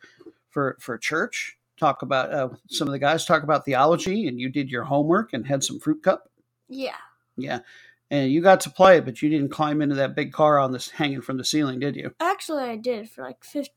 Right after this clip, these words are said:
Speaker 2: for, like, ten seconds, and then I thought I was gonna die.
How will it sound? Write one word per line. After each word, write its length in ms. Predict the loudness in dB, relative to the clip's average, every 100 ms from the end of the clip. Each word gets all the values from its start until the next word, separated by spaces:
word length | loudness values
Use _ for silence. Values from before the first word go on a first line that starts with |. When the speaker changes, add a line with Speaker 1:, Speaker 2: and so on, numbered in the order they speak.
| _
Speaker 2:
for, 100 | -8
like, 160 | -8 -8 _ _ _
ten 240 | 0 2 2
seconds, 460 | 0 0 -2 -4 -8 -18 -20 -6
and 120 | 2 8
then 80 |
I 160 | 8 8
thought 180 | 10 10
I 60 | 8
was 100 | 2
gonna 220 | 0 0
die. 580 | 6 8 8 6 -2